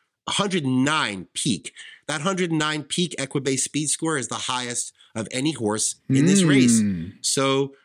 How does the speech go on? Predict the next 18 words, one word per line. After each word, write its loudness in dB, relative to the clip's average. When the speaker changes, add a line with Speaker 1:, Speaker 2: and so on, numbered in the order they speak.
Speaker 1:
I -2
say, 0
"Let's 0
give, 0
let's 0
give 0
the 2
guy 0
a -2
shot. 0
Let's -4
see 2
what 2
happens." -2
He's 2
a 2
bay 0
horse, 0